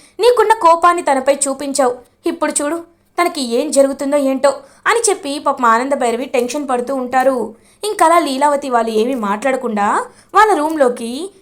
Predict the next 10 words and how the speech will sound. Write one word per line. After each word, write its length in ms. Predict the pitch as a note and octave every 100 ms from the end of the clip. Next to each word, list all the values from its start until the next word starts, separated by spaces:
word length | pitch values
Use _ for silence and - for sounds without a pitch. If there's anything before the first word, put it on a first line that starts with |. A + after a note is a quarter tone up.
| _
వెళ్ళిపోతారు. 880 | A#3+ B3+ D#4 C#4+ C#4 C4+ C#4 A3 G3+ - _ D4
ఇది 300 | F4 C5+ B4+
ఇలా 140 | F4
ఉండగా 560 | D4 B3 A#3+ A3+ A#3 D4 - _ -
అనన్య, 640 | A#3+ D#4 D#4+ B3 A#3 C4 - _
కాంచన 420 | E4+ F#4+ F#4+ C#4+ A#3+ C#4+ F4 - -
హాస్పిటల్కి 600 | F#4 G4 G4+ G4 C#4 D4
ఆటోలో 380 | A#3+ A#3 D#4 D4
వెళ్తూ 320 | A#3+ A#3+ D#4
ఉంటారు. 580 | C#4 C4 C4 C4+ G3+